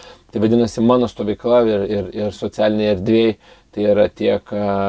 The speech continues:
vienoj paskyroj, tiek kitoj paskyroj, jūs žinote apie tas socialinės erdvės, apie ką aš kalbu. Ir, e,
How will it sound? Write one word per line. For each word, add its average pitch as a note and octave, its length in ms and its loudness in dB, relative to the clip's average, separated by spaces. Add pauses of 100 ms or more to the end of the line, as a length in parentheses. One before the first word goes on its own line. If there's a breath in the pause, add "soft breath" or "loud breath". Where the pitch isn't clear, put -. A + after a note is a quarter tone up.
(140)
vienoj A2 320 0
paskyroj, A2 500 -4
tiek F#2+ 160 -12
kitoj G#2 280 -8
paskyroj, G#2+ 480 -4
jūs G2+ 100 -2
žinote G#2+ 240 -4
apie G2+ 160 -12
tas G2+ 100 -10
socialinės G2 460 -6
erdvės, G2+ 320 -4
apie G2+ 160 -14
ką G2+ 80 -4
aš - 100 -10
kalbu. C3 320 -6 (540 loud breath)
Ir, B2 240 6
e, A#2 800 2